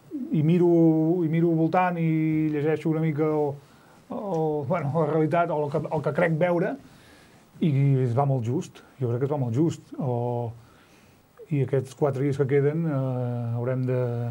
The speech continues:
de fer un esforç per captar un a un, eh, o cinc cada un, perquè aquí, aquí està la clau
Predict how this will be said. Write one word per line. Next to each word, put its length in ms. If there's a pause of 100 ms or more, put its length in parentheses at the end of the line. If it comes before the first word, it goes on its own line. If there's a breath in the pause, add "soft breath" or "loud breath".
(280)
de 140
fer 100
un 80
esforç 480
per 240
captar 420 (760 loud breath)
un 120
a 80
un, 220
eh, 160
o 340
cinc 400
cada 160
un, 220 (640 soft breath)
perquè 180
aquí, 140 (180)
aquí 160
està 160
la 160
clau 220